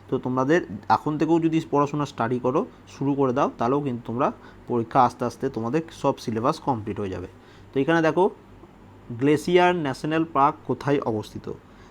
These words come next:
গ্লেসিয়ার ন্যাশনাল পার্ক এটি মনে রাখবে ইউএসএ বা মার্কিন যুক্তরাষ্ট্রে অবস্থিত। অপশন এ হচ্ছে এটার অ্যান্সার। কোপেনহেগেন কোন দেশের রাজধানী?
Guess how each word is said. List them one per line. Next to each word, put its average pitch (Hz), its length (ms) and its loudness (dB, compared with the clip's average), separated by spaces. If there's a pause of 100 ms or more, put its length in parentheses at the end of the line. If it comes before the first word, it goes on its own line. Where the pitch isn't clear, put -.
(160)
গ্লেসিয়ার 139 640 2
ন্যাশনাল 131 460 -2 (100)
পার্ক 131 260 4 (280)
এটি 139 220 0
মনে 147 160 2
রাখবে 147 300 4
ইউএসএ 131 520 2 (340)
বা 127 140 2
মার্কিন 127 500 -4
যুক্তরাষ্ট্রে 117 640 -4 (260)
অবস্থিত। 104 460 -8
অপশন 107 300 -4 (100)
এ 151 120 4
হচ্ছে 117 260 -4
এটার 147 220 -2 (420)
অ্যান্সার। 107 360 -8 (720)
কোপেনহেগেন 180 640 4 (300)
কোন 175 240 4 (100)
দেশের 147 380 2
রাজধানী? 98 360 -4